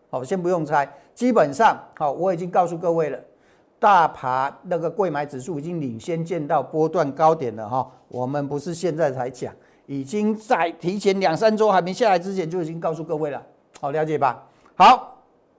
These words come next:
什么样的股票可以买？两种情况，一种叫什么？呃，啊，加权哦，加权顺便讲一下，加权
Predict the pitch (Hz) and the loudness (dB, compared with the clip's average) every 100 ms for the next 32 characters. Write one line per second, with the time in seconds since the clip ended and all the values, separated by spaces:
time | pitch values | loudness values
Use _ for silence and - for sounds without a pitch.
0 | _ _ _ - _ _ - 240 339 294 | _ _ _ -20 _ _ 4 8 8 8
1 | 254 233 254 269 233 233 226 147 - _ | 6 6 6 8 8 8 6 0 -6 _
2 | _ _ - 156 202 170 139 165 170 - | _ _ -6 -4 -2 -4 -6 0 2 2
3 | - _ _ - 196 165 208 190 147 113 | 0 _ _ -4 0 4 4 4 0 -4
4 | - _ _ _ _ _ _ _ _ _ | -8 _ _ _ _ _ _ _ _ _
5 | _ - 147 135 123 - 156 233 233 208 | _ -2 0 0 -4 -8 -2 4 4 4
6 | 147 139 127 190 175 147 143 185 175 143 | -2 -2 0 0 0 -2 -4 -6 -4 -4
7 | 123 127 139 - - _ _ _ - 269 | -4 -2 -4 -4 -16 _ _ _ 4 6
8 | 294 202 208 | 8 4 2